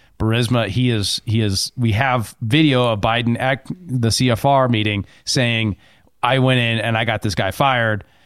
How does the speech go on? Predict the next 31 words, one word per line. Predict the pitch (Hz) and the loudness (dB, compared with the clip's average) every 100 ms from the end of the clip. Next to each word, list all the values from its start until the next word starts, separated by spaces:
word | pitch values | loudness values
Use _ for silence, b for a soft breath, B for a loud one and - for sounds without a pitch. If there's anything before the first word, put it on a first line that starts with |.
| b - | b -4
And, | 117 110 104 87 - - | 0 0 0 -2 -8 -6
you | 139 | -2
know, | 110 95 | 0 0
now | 98 117 120 | 0 0 0
that | 110 110 | 0 0
guy | 107 | -2
is | 104 104 | -2 0
no | 110 | 0
longer, | 104 101 95 98 | 0 0 -2 -2
and | 117 131 | 0 2
then | 120 | 0
soon | - 139 | 2 2
after | 123 113 110 | 2 0 -2
that, | 104 98 | -2 -2
those | 104 | -2
charges | - 101 98 92 | 0 0 0 -2
are | 92 | -2
dropped | 92 85 - - | -2 -2 -6 -4
by | 98 | -2
the | 95 | -2
next | 92 87 - | -2 -4 -4
guy | 85 | -4
coming | 90 87 85 | -2 -4 -4
in. | 80 90 b b b b b b b b | -6 -10 b b b b b b b b
So | - 131 | 0 0
how | 101 180 208 | 2 4 4
this | 208 | 4
all | 196 180 | 4 4
relates | 175 180 139 | 4 2 2
is | 113 | 0
that, | 131 139 135 | 2 2 0